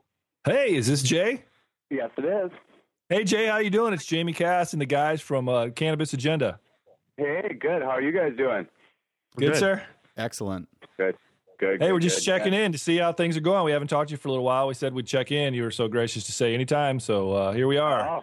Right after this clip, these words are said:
Speaker 1: What
Speaker 2: <laughs> hey, hey, not a problem at all. We actually just had a, a rather large concert this last weekend, fundraising slash awareness mixer, and, uh,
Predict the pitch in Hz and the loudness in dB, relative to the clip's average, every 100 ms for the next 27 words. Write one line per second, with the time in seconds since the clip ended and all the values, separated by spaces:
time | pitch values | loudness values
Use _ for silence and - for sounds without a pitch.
0 | - 127 120 117 160 165 160 170 104 107 | -4 -6 -6 -6 -4 -2 -2 -2 -2 -2
1 | 127 110 - - 127 127 127 - 135 127 | -4 -4 -8 -4 -2 0 -2 -2 -4 -2
2 | 123 139 127 123 131 123 139 123 120 127 | -2 0 0 0 0 -2 -2 -2 -2 0
3 | 117 110 104 101 98 98 95 104 98 90 | 2 2 2 2 2 0 -2 -2 0 0
4 | 92 98 101 107 123 135 151 165 160 143 | 0 0 0 0 0 0 0 0 2 2
5 | 135 131 139 147 - - 165 175 - 110 | 2 2 0 -2 -4 -6 -2 -2 0 -2
6 | 90 - 95 85 95 92 92 98 95 104 | -2 -4 -2 -2 0 -2 0 -2 0 -2
7 | 101 - 113 107 101 104 107 98 107 98 | -2 -2 -2 0 0 0 0 0 0 -2
8 | - 95 90 95 - 104 95 98 98 92 | -4 -2 0 0 -2 0 0 0 -2 -4
9 | - 107 113 - 98 95 107 87 85 87 | -2 -2 -4 -2 -2 0 -2 -2 -2 0
10 | 87 90 | 0 0